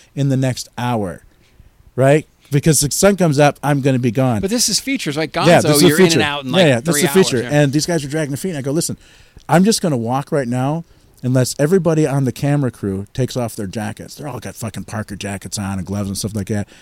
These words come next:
Speaker 1: They're all like, "Ha, ha, ha." And I, I turn around, I look at the director, I'm like, "Who was?"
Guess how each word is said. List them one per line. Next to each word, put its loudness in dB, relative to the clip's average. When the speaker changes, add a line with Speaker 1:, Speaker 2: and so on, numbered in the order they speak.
Speaker 1:
They're 6
all 8
like, 6
"Ha, 2
ha, 2
ha." 2
And 4
I, 2
I 4
turn 2
around, 2
I 2
look 0
at -6
the -4
director, 2
I'm -2
like, -10
"Who -2
was?" 0